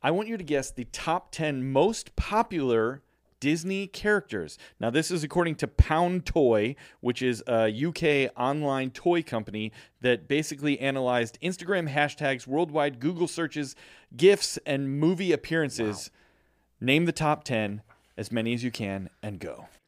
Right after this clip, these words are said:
Speaker 2: Most popular characters by Disney.
Speaker 1: Yeah.
Speaker 2: Mickey Mouse.
Speaker 1: Yes, number one.
Speaker 2: Minnie Mouse.
Speaker 1: No.
Speaker 2: Elsa.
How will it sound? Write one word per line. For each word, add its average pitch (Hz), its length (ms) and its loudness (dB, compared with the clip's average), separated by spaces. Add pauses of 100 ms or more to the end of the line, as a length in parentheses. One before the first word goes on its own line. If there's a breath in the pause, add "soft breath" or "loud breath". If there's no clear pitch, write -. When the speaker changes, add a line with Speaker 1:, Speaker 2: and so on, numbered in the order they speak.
Speaker 2:
Most 123 220 -4
popular 127 320 -2
characters 107 360 -6
by 92 140 -8
Disney. 85 480 -10
Speaker 1:
Yeah. 101 180 -4 (420 loud breath)
Speaker 2:
Mickey 135 220 -4
Mouse. 87 400 -10
Speaker 1:
Yes, 131 320 2
number 113 240 0
one. 107 400 -2
Speaker 2:
Minnie 123 220 -4
Mouse. 78 420 -12 (220)
Speaker 1:
No. 110 360 2 (760)
Speaker 2:
Elsa. 107 380 -8